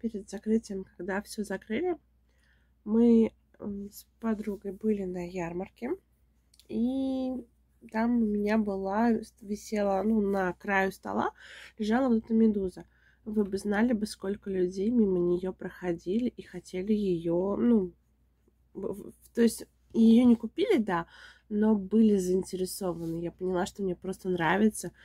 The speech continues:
вот это вот. И мне всегда давно очень, наверное, хотелось связать вот такую медузу. Та-дам!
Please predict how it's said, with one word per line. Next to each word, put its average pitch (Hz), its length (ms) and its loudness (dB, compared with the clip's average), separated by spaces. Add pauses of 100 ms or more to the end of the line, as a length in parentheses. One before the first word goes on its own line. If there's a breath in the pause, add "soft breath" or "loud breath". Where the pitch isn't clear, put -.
(360 loud breath)
вот 175 180 -16
это 185 200 -6
вот. 165 260 -2
И - 40 -8
мне 190 240 -2
всегда 190 440 -8
давно 196 180 2
очень, 175 280 -2
наверное, 170 260 -2
хотелось 208 680 -2
связать 180 800 -4 (920)
вот 185 140 -6
такую 175 460 -6 (120)
медузу. 185 640 -2 (200)
Та-дам! 277 520 0